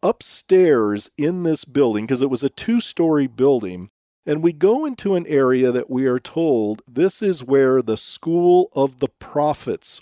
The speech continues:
was held. And we should probably give you a little explanation as to what was the School of the Prophets. So, Eric, you have a section taken right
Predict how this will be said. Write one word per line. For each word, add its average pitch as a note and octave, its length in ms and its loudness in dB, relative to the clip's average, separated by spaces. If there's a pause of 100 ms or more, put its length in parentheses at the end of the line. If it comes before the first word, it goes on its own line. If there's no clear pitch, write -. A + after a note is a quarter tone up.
(120)
was F#2+ 360 -6 (220)
held. D#2 480 -6 (380)
And C#3 80 -2
we D3 80 2
should - 180 -4
probably B3+ 340 -2
give F3+ 200 -2
you E3+ 120 4
a D#3 40 4
little D3+ 280 2
explanation B2 920 -4
as G2+ 180 -4
to B2 140 -6
what B2 420 -4
was C3+ 460 0
the A2+ 160 -4
School C3 580 -2
of G#2+ 220 -6
the G#2 80 -6
Prophets. - 600 -6
So, C#3+ 100 -2
Eric, F3 340 0
you A3 220 -4
have E3+ 260 0
a C3+ 40 -2
section B2+ 600 -2
taken C3+ 360 -2
right C#3+ 240 0